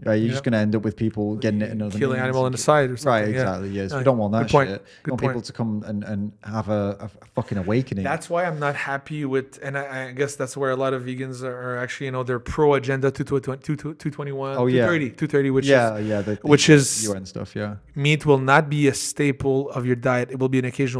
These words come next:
Speaker 2: treat, right?
Speaker 1: Mm-hmm.
Speaker 2: But most vegans are happy with that. Like, yes, there's gonna be
Speaker 1: Mm-hmm.
Speaker 2: less consumption of meat, of meat. But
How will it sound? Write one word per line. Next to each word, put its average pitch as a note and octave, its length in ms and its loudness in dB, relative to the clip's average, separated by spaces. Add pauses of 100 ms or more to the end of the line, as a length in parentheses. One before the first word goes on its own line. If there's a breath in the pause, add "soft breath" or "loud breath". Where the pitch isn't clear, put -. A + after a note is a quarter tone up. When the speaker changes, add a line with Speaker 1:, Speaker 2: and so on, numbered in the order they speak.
Speaker 2:
treat, - 600 -8
right? B2 200 4
Speaker 1:
Mm-hmm. G#2+ 80 -10
Speaker 2:
But B2+ 200 -4
most C3 320 0
vegans C#3 220 0
are B2 80 0
happy G#3+ 260 0
with C3 140 -2
that. G#2+ 160 -10
Like, A2 180 -6
yes, G#3 440 4
there's C3+ 240 2
gonna D3+ 80 4
be C#3+ 80 2
Speaker 1:
Mm-hmm. C3+ 80 0
Speaker 2:
less E3 240 4
consumption E3 460 -2
of C3+ 100 -6
meat, F#3+ 160 -6 (120)
of A#2 140 -8
meat. G3+ 320 -2 (460 loud breath)
But - 360 4